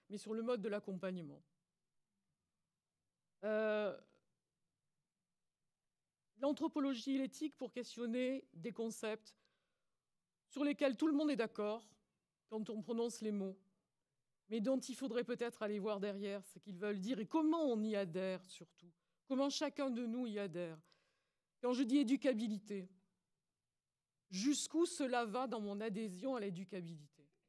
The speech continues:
Quand je dis que l'échec, euh, n'est pas l'échec de la personne, jusqu'où cela va-t-il dans mon adhésion ? Est-ce que je suis prêt à faire mienne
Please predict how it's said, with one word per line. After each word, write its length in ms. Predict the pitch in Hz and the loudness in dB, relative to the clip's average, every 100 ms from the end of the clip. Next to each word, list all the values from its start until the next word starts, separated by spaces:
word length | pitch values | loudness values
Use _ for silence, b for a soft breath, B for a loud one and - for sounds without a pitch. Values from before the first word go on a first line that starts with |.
| _ _ _ _ _ _ _ _ _ _ _ _ _ | _ _ _ _ _ _ _ _ _ _ _ _ _
Quand 120 | 254 277 | 0 2
je 120 | 277 | 2
dis 200 | 240 302 | 2 0
que 100 | - | 0
l'échec, 840 | 247 247 220 - 247 240 - - _ _ _ _ _ _ _ _ _ _ _ - | -4 -4 -6 -6 -4 -6 -10 -20 _ _ _ _ _ _ _ _ _ _ _ -18
euh, 320 | 170 170 165 156 - | -14 -12 -14 -16 -8
n'est 80 | 208 | -2
pas 160 | 269 | 2
l'échec 380 | 285 294 - 262 | 2 0 0 -2
de 80 | 196 | -2
la 100 | 202 | -4
personne, 560 | 190 180 - 175 151 151 _ _ _ _ _ _ _ _ _ _ _ _ _ _ _ _ _ _ _ _ _ | -6 -14 -16 -16 -18 -20 _ _ _ _ _ _ _ _ _ _ _ _ _ _ _ _ _ _ _ _ _
jusqu'où 520 | 180 214 285 - 320 349 | -4 0 0 0 2 2
cela 320 | - 254 247 | 2 0 0
va-t-il 360 | 233 233 269 | -2 -4 -6
dans 140 | 226 214 | -4 -4
mon 160 | 214 | -2
adhésion ? 580 | 214 208 214 175 190 180 | -4 -4 -6 -8 -12 -10
Est-ce 140 | 180 - | -12 -14
que 80 | |
je 100 | 196 | -18
suis 200 | 190 - | -16 -16
prêt 240 | 196 - 254 | -16 -4 -4
à 80 | 247 | -2
faire 260 | - 190 | -4 -2
mienne 580 | 190 202 226 226 175 160 | -2 0 0 -2 -4 -6